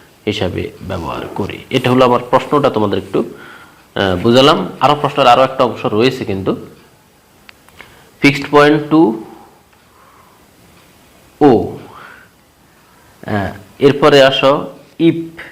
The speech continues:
ওই আগের কথা, it তোমার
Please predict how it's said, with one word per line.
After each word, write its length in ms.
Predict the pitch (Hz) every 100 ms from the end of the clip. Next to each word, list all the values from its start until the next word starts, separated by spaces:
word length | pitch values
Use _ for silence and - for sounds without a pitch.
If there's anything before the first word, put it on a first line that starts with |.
| - _ _ _ _ _ _ _ - _ _ _ _ _ _ _ _ _ _ _ _ _ _
ওই 120 | 131
আগের 240 | 120 117 117
কথা, 280 | 110 - - -
it 260 | 131 143 143 - - _ _ _ _ _ _ _ _ _ _ - - - _ - - - - - _ - _ _ _ -
তোমার 320 | 110 107 98